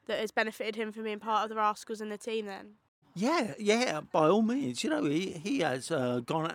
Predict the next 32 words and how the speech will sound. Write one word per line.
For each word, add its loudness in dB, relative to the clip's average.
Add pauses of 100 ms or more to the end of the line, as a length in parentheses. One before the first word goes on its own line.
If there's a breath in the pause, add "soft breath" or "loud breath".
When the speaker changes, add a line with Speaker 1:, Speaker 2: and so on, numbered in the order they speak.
(140)
Speaker 2:
he's -4
more 0
outgoing. -2 (540 soft breath)
He, 2
uh, -2
does -2
a 0
lot 2
more, 0
and -2
he, -4
he -4
gets -4
more 0
friends -2 (400 soft breath)
outside -2
cricket. -14 (400 soft breath)
Which -16
Speaker 1:
No, -8
yeah, -4
no, 2
it 0
sounds 0
like 4
it's, -4
um, -8
been 0
great 0
for -10
him. -2
And -8
yeah, 2